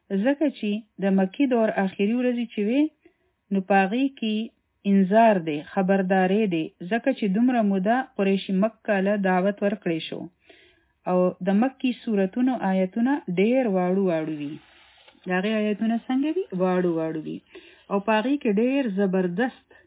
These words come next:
ریدم، یعنی رواني وي. نو د دې سورت آیتونه آسان دي او واړو واړو دي او ډېر د روانۍ سره دي. ځکه به کفار مکه دې ته جادو وي. د نازلېدو ترتیب د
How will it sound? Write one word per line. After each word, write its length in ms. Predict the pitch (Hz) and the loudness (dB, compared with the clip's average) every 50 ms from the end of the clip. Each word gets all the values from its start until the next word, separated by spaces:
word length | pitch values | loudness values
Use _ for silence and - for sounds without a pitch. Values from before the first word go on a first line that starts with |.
| _ _ _ _ _ _ - | _ _ _ _ _ _ -2
ریدم، 440 | 190 190 220 247 240 202 190 160 160 165 - _ | 0 2 2 2 2 2 0 0 -2 -4 -8 _
یعنی 280 | 185 190 196 196 190 196 | -2 0 2 2 2 2
رواني 460 | 196 190 185 185 180 180 185 190 196 180 | 2 0 0 0 2 2 2 2 0 0
وي. 160 | 165 160 - - - _ - _ _ _ _ _ _ | -2 -6 -8 -8 -14 _ -20 _ _ _ _ _ _
نو 80 | 196 190 | -2 0
د 100 | 190 202 202 | 2 2 2
دې 180 | 196 247 294 320 - | 2 2 0 0 -2
سورت 380 | - - 240 214 220 240 240 - | -4 -6 -4 -2 -2 -4 -4 -6
آیتونه 520 | - 190 196 190 185 185 - 220 208 196 190 - - | -4 -2 -2 -2 -2 -2 -2 -2 -2 -2 -2 -2 -2
آسان 440 | 175 175 180 - - 214 220 233 247 254 | -4 -4 -6 -6 -4 -2 0 0 0 0
دي 140 | 247 277 302 330 | 2 0 -2 -2
او 140 | - - 185 | -2 -2 0
واړو 360 | 185 185 180 175 180 185 214 | 0 0 0 0 0 0 0
واړو 320 | 220 208 185 170 170 156 151 | 0 0 0 0 -2 -4 -4
دي 180 | 147 160 165 175 - _ _ | -6 -8 -10 -10 -12 _ _
او 120 | - 185 | -2 -2
ډېر 240 | 185 185 220 262 277 254 | 0 0 0 0 -2 -2
د 100 | 208 202 185 | -2 -2 0
روانۍ 460 | 185 185 185 180 180 180 190 220 240 233 | 0 0 0 0 0 0 0 -2 -2 -4
سره 240 | - - 190 170 156 | -4 -4 -4 -4 -4
دي. 160 | 151 160 160 - - _ _ - _ _ - _ _ _ _ 202 | -6 -6 -6 -8 -8 _ _ -20 _ _ -20 _ _ _ _ -6
ځکه 280 | 190 214 269 269 - 311 | -4 -2 -2 -2 -2 -2
به 120 | 254 247 | -2 -2
کفار 420 | 220 - 220 196 - - 196 190 190 190 196 | -4 -4 -6 -6 -4 -2 -2 0 2 2 2
مکه 500 | 196 202 240 254 - _ - - 180 180 208 247 294 _ _ _ _ _ - | 2 0 0 -2 -6 _ -6 -4 -2 -2 -2 -4 -8 _ _ _ _ _ -2
دې 160 | 175 196 208 202 | 0 0 0 2
ته 120 | 202 208 | 0 -2
جادو 380 | 190 190 220 220 220 214 262 269 | 0 0 0 0 0 0 0 0
وي. 160 | 247 165 143 160 185 - _ _ _ _ _ _ _ _ _ _ _ _ _ | 0 0 -2 -2 -8 -14 _ _ _ _ _ _ _ _ _ _ _ _ _
د 80 | 185 202 202 | -2 0 2
نازلېدو 680 | 196 208 208 202 196 - 208 208 208 208 202 190 233 269 285 285 | 2 2 0 0 0 0 0 2 2 2 2 2 0 0 -2 -2
ترتیب 480 | - 233 214 196 196 - - 240 254 226 | -2 -2 -2 -2 -2 -4 -4 -2 -2 -2
د 120 | 196 196 | -2 -2